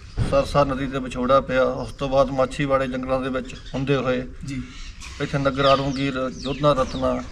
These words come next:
Speaker 2: ਹਾਂਜੀ।
Speaker 1: ਹੋਏ ਸਾਡੇ ਨਗਰ ਪਿੰਡ ਮੋਹੀ ਵਿਖੇ ਪਹੁੰਚੇ। ਇੱਥੇ ਇੱਕ ਢਾਬ ਸੀ,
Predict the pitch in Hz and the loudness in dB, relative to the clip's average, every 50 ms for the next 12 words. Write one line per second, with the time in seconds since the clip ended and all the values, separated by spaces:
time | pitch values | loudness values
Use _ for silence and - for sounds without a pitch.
0 | - 143 143 - 269 131 131 131 127 - 131 - 233 262 - - - 240 254 254 | -2 -2 0 0 0 0 0 0 2 2 2 2 2 2 0 0 0 0 0 -2
1 | 254 247 - - - - - 269 254 - 127 127 123 120 139 127 127 113 131 135 | -2 -4 -6 -10 -8 -6 -4 -4 -2 -2 -2 -2 -2 -2 -2 -2 -2 -2 -2 -4
2 | - - 135 143 147 - 147 135 127 - - - - - - - - - - - | -2 -2 -2 -2 -2 -2 -4 -4 -4 -6 -8 -10 -12 -12 -12 -14 -14 -14 -14 -14
3 | - - - - - - - - - - - - - - - - - - 156 151 | -14 -14 -14 -12 -12 -12 -10 -10 -10 -10 -10 -8 -8 -8 -10 -8 -2 0 2 2
4 | - 170 156 151 147 - 151 147 131 127 123 123 - 151 143 143 | 4 4 2 2 4 6 6 8 8 6 4 2 0 0 0 2